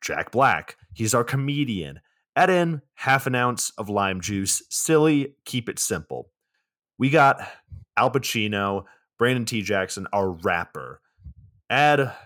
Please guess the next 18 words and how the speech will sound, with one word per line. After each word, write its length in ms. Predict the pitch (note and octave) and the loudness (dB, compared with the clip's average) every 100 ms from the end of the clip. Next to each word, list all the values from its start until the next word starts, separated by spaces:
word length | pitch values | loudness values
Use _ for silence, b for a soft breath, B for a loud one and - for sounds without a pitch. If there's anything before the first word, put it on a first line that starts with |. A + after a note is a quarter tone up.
| B | B
half 300 | - A#2 C3+ | -2 2 2
an 80 | C3+ | 2
ounce 260 | B2 A#2+ A2 | 0 0 -2
of 60 | |
Hennessy. 720 | G#2 G#2 G2+ - G#2 G2+ G2+ - | -4 -4 -4 -6 -4 -4 -6 -4
Again, 480 | B2+ A2+ G#2+ G#2 G2 - _ | -4 0 -2 -2 -6 -14 _
we're 80 | G2 | -10
keeping 320 | F2+ A2+ G#2 G#2 | -6 -4 -2 -2
it 120 | E2 | -4
simple. 480 | - D#2+ - - - _ _ _ B B B B _ - | -6 -8 -12 -20 -20 _ _ _ B B B B _ -10
And 100 | F#2+ | 0
lastly, 520 | C3 C3 - F2 D#2+ _ _ _ _ _ - | 2 2 0 -6 -12 _ _ _ _ _ -12
to 100 | - | 0
round 260 | D#3 G3+ G3 | 4 4 2
this 140 | F3+ | -2
whole 240 | - D#3+ D#3 | 0 0 0
thing 480 | - D3 C#3 C#3 - - - | -2 -2 -2 -6 -10 -14 -8
together, 720 | B2+ G#2 F#2 E2 E2 D#2 | -4 -2 -2 -2 -6 -8